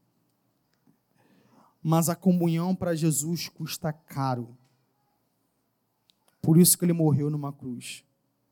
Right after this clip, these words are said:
pra que a comunhão entre homens e Deus fosse novamente restabelecida. Ele poderia exterminar todo mundo e começar do zero, gente.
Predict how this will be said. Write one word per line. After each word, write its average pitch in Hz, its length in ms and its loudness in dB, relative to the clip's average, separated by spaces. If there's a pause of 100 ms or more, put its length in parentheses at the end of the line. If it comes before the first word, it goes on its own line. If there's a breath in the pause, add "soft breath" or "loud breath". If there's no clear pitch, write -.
(440)
pra 156 100 0
que 156 100 -4
a 151 40 -4
comunhão 160 500 -2
entre 165 240 -2
homens 165 460 0
e 160 60 -8
Deus 139 320 -6
fosse 147 340 -8
novamente 143 560 -10
restabelecida. 135 1300 -8 (2500)
Ele 202 120 6
poderia 262 360 6
exterminar 262 480 0
todo 285 260 -2
mundo 302 400 0
e 277 40 0
começar 269 380 2
do 277 140 -6
zero, 247 380 0
gente. 135 540 -6